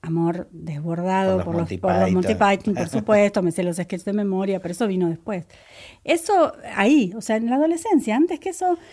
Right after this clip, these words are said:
Speaker 2: Bueno, pero son muchísimos los invitados que cuentan esto, que tal vez el cine no pasaba más desapercibido y la literatura, pero bueno, de alguna manera estamos hablando de lo mismo, estamos hablando de sumergirse en historias que nos cuentan.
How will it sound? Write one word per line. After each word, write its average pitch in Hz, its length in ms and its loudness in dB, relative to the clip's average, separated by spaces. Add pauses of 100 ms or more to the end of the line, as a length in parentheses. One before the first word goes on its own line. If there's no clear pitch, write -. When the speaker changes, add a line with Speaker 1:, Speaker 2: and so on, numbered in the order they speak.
(220)
Speaker 2:
Bueno, 151 240 4
pero 113 360 2 (380)
son 175 160 4
muchísimos 180 460 4
los 131 160 0
invitados 147 480 0 (100)
que - 140 -14
cuentan 123 340 -2
esto, 120 260 -4
que 87 120 -10
tal 95 200 -4
vez 131 200 -4
el 107 160 -4
cine 127 340 -4
no 87 320 -4
pasaba 113 320 -2
más 117 160 -2
desapercibido 117 880 -2 (480)
y 101 120 -4
la 95 120 0
literatura, 107 640 2
pero 104 160 0
bueno, 117 160 2
de 101 60 0
alguna 143 260 2
manera 123 380 2
estamos 117 340 -4
hablando 95 300 -2
de 87 80 -2
lo 90 80 -2
mismo, 98 380 2
estamos 107 380 -4
hablando 92 400 -2
de 87 300 -4 (220)
sumergirse 98 800 -4
en 95 100 0
historias 98 480 0
que 95 140 -6
nos 80 100 -8
cuentan. 90 920 2